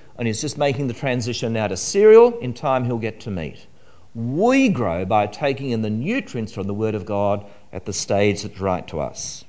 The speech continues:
Again, as Xavier grows, he will take on and show the family D N A. And as we grow,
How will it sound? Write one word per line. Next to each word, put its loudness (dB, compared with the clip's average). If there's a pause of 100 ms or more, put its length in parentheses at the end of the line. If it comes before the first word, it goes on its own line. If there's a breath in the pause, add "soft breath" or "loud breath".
(760 soft breath)
Again, 0
as 0
Xavier 6
grows, 2 (180 loud breath)
he -2
will 2
take -2
on 0
and -4
show 0
the -2
family -4
D -2
N -2
A. -4 (360 soft breath)
And -4
as -2
we 4
grow, -2